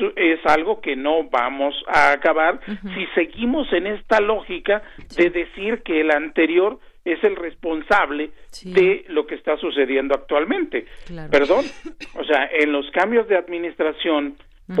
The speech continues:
Speaker 1: pública, eh, lo que sucede es que quizá los anteriores ya tenían de alguna u otra manera,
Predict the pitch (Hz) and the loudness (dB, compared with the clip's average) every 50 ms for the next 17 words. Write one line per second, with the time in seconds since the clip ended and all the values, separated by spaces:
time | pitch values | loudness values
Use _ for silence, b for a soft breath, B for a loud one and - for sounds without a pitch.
0 | 190 190 185 143 135 135 127 - - 139 135 - - - - - - - 165 135 | 2 2 2 -2 -6 -8 -6 -4 -2 -2 -2 -2 -6 -10 -18 -16 -12 -8 -6 -4
1 | 127 123 - - 156 143 151 143 131 - - 147 131 151 160 151 - - 202 185 | -4 -4 -6 -6 -2 2 2 2 2 2 -4 -6 -4 -4 -4 -2 2 4 4 4
2 | 160 160 160 156 b b b b b b b - - 208 214 240 233 - - - | 2 0 -4 -6 b b b b b b b -2 2 4 4 4 2 -2 -12 -6
3 | - 175 180 226 - - - - - 190 180 - - - 214 262 302 359 349 254 | -2 -2 -2 -2 -6 -12 -16 -20 -16 -14 -14 -6 0 0 2 2 0 -2 -2 0
4 | 175 156 - 160 151 147 147 - 156 143 147 156 175 202 202 - 180 196 214 - | -2 0 0 0 -2 -2 0 0 0 2 4 4 4 2 2 0 0 0 0 0
5 | 233 190 196 202 214 220 208 - - 269 156 139 127 139 156 214 269 320 330 220 | -2 0 2 2 0 0 -2 -6 -6 0 0 0 0 2 2 2 2 2 0 -4
6 | 185 180 196 - 196 180 165 156 143 139 135 139 147 165 165 | -4 -4 -2 -2 -2 -2 -2 -2 -2 0 0 2 2 0 -2